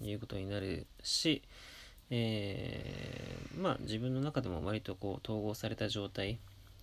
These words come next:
ていう、うー、風になるので、まあ、うまく進んでいきやすいのかなと。うん。こっちの時はこっちで、こっちの時は楽器で、こっちの時は楽みたいな感じで分けたりするとね、やっぱり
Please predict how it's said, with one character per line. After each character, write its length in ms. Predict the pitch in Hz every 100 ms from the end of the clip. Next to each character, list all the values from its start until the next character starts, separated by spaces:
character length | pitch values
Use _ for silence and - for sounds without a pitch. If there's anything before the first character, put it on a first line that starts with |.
| - -
て 100 | 104
い 300 | 101 98 92
う、 100 | - - - - - - - -
う 40 | 110
ー、 280 | 107 104
風 160 | 101 110
に 140 | 101
な 100 | 101
る 80 | 98
の 140 | 95 -
で、 220 | 120 - - -
ま 100 | 110
あ、 40 |
う 40 |
ま 120 | 117 107
く 100 | -
進 200 | - 101
ん 20 |
で 60 | 95
い 60 |
き 120 | -
や 60 | 101
す 120 | -
い 40 | 107
の 100 | -
か 100 | -
な 80 |
と。 120 | 73 - - - - - - - - - -
う 20 |
ん。 200 | 98 - - -
こ 100 | -
っ 20 | 117
ち 140 | 139
の 80 | 135
時 180 | 135 110
は 60 |
こ 140 | - 90
っ 20 |
ち 140 | -
で、 80 | -
こ 120 | -
っ 40 | 117
ち 40 |
の 80 | 131
時 140 | 139
は 60 | 104
楽 140 | 101
器 140 | - 90
で、 80 |
こ 60 | -
っ 40 | 101
ち 40 |
の 80 | 120
時 160 | 123
は 60 | 92
楽 160 | 92 87
み 60 |
た 100 | -
い 20 |
な 60 | - - - - -
感 180 | 117 104
じ 100 | 104
で 160 | 95 87
分 100 | 131
け 80 |
た 80 | 92
り 60 | -
す 100 | 87
る 100 | 80
と 60 |
ね、 60 | 85
や 60 | -
っ 120 | -
ぱ 60 | -
り 180 | 85